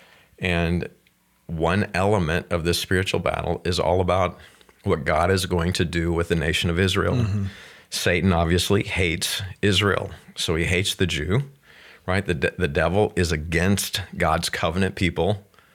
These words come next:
Speaker 1: the nation of Israel. So they'll call covenant theology fulfillment theology,
Speaker 2: Mm-hmm.
Speaker 1: right? Those covenants are fulfilled in us as the bride of Christ. We call it, we label it replacement theology because that's what it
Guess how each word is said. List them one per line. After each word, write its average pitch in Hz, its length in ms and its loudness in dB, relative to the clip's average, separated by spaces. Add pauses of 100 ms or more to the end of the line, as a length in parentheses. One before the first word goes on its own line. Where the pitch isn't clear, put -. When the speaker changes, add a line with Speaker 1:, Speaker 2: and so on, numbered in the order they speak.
(440)
Speaker 1:
the 92 80 -2
nation 85 340 2
of 98 100 0
Israel. 104 460 2 (800)
So - 180 2
they'll 120 360 2
call 92 600 2 (380)
covenant 95 440 0
theology 87 480 2
fulfillment 90 540 -4
theology, 87 520 -6 (120)
Speaker 2:
Mm-hmm. 104 340 0 (280)
Speaker 1:
right? 80 320 -2 (200)
Those 80 240 -2
covenants 87 420 -2
are 85 60 -2
fulfilled 87 680 0 (360)
in 87 140 2
us 85 460 0 (100)
as 80 300 -2
the 82 80 -2
bride 82 200 2
of 76 80 -2
Christ. 85 540 0 (720)
We 113 360 4
call 85 340 4
it, 95 200 2
we 104 160 2
label 92 300 4
it - 120 2
replacement 92 560 0
theology 85 420 2
because 92 260 0
that's 87 240 0
what 80 140 2
it - 240 -6